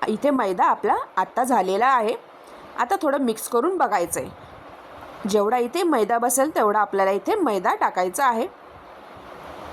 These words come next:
तर पूर्ण हे मिश्रण मी चांगले मिक्स करत आहे. इथे आपल्याला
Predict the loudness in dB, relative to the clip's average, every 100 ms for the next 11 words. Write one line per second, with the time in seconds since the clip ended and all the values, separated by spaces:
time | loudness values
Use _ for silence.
0 | -8 -4 0 2 2 2 0 0 0 0
1 | 0 -2 -2 -2 -4 -6 -16 -8 0 0
2 | 0 0 0 2 2 2 -4 -6 -4 0
3 | 0 2 0 0